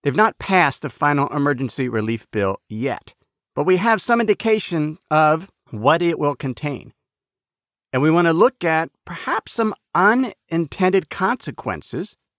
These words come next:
namely the potential for inflation given the level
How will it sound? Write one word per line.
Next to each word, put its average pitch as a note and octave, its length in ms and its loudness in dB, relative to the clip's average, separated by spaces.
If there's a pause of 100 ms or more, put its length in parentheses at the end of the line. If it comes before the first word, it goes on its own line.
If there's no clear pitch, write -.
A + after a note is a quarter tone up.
(340)
namely G3+ 600 4 (140)
the F3 80 -2
potential G#3 580 -4
for F3 340 0 (220)
inflation E3 880 -2 (340)
given E3+ 420 2 (220)
the C#3+ 80 2
level D#3+ 640 2